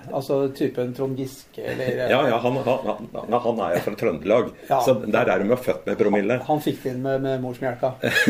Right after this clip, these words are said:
Speaker 2: Ikke sant?
Speaker 1: Karsk.
Speaker 2: Nei, men, um, så, så de her lærerne, da, de begynner jo å eksperimentere med å ta seg en liten støyt, um,
Speaker 1: Ja.
Speaker 2: på do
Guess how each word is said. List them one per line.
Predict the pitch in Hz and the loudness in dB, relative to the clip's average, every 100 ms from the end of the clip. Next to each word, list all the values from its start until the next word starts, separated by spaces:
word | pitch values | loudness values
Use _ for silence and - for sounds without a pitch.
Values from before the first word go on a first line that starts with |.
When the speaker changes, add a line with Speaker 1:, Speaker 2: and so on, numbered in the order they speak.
| 160 - | 4 2
Speaker 2:
Ikke | 131 156 | 4 2
sant? | 156 165 170 - - | 4 0 0 -12 -2
Speaker 1:
Karsk. | 151 - - - - - | -2 -2 -10 -14 -20 -4
Speaker 2:
Nei, | - 190 | 2 4
men, | 220 196 | 4 2
um, | 98 156 156 | 0 0 0
så, | - 170 - - - 170 | 0 0 -2 -8 -12 -4
så | 180 | 0
de | 151 | 2
her | 147 147 | 4 4
lærerne, | 156 104 95 113 170 | 4 4 2 0 0
da, | 165 | 0
de | 131 | 2
begynner | 143 131 95 | 2 2 2
jo | 98 107 | 2 2
å | 117 110 110 | 2 0 -2
eksperimentere | 113 - - 113 123 127 90 80 | -2 -4 -2 0 0 0 -2 -2
med | 95 113 | -2 -4
å | 117 | -4
ta | 101 80 | -4 -4
seg | - 110 | -4 -4
en | |
liten | 113 - 117 | -4 -4 -8
støyt, | - - 147 - - - | -2 0 0 -2 -18 -8
um, | 123 117 113 110 110 | 0 2 2 0 -4
Speaker 1:
Ja. | 104 - - | -10 -14 -2
Speaker 2:
på | 123 | 2
do | 127 185 | 4 2